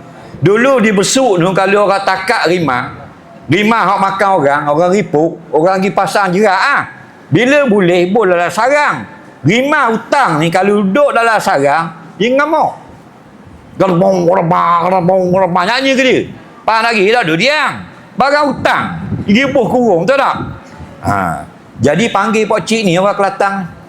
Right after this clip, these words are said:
Pak Cik ni duduk Besuk, tapi orang Kelantan. Pak Cik ni, dia ada kayu, sih. Kayu tah ke kayu apa, tak tahu. Orang jabat panggil, kalau rimah hak dah boleh duduk diam, dia pergi tu, hot! Rimah pun, oh.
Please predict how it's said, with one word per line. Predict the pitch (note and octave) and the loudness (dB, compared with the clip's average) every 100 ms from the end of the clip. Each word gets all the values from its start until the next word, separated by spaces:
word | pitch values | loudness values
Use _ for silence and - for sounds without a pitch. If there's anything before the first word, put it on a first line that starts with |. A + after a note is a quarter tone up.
| - - | -12 -2
Pak | E3 | -2
Cik | G3+ | 0
ni | G3+ G#3 | 0 2
duduk | G3 F3 | 2 0
Besuk, | D#3+ F3 A#3 G3 | 0 0 0 0
tapi | C3+ F#3 A#3+ | 0 0 2
orang | B3 | 2
Kelantan. | B3 G#3+ - - - - - - - - - - - - - - | 0 -2 -2 -6 -10 -20 -20 -20 -20 -20 -20 -20 -20 -20 -20 -4
Pak | F3+ G3 - | -2 -2 0
Cik | C4+ G3 | 0 2
ni, | F#3 G3+ | 0 2
dia | A3 | 2
ada | G#3 | 2
kayu, | G3 G3 G3+ F3+ | 0 0 2 2
sih. | - B2 E2+ - | 2 0 -2 -6
Kayu | - E3+ F#3 - | -2 0 0 -2
tah | A2+ D3+ | -2 0
ke | |
kayu | F3 F3+ F#3+ | 0 0 0
apa, | F3 D#3 C3 | 0 0 0
tak | B2 | 0
tahu. | D3 E4+ - - - - - - - - D3 | 0 -2 -6 -20 -20 -20 -20 -8 -6 -2 0
Orang | E3+ G#3+ G3 | 0 0 2
jabat | D#3 G3 F#3 A#3 | 0 0 0 0
panggil, | F3 G3+ G3 D3 D#3 F#3 D#3+ | 0 0 2 2 0 0 0
kalau | E3+ | 0
rimah | E3+ F#3 F#3+ G3+ E3+ | 2 2 2 2 2
hak | F3+ D#3 | 0 2
dah | |
boleh | F3 E3+ | 2 2
duduk | E3 E3+ | 2 2
diam, | C#3+ D3 D#3+ | 2 0 0
dia | E3 | 0
pergi | F3 F3 B3+ G#3 | 0 0 0 2
tu, | B3 B3+ - - | 0 -4 -16 -6
hot! | - F#4+ E4+ - - - - - - C3 | 0 2 2 -2 -8 -16 -16 -18 -10 0
Rimah | D#3 E3+ F3+ | 2 2 0
pun, | F#3+ D#3 C3 | -2 -2 0
oh. | C3+ A2+ G2 F2+ | 2 0 0 -4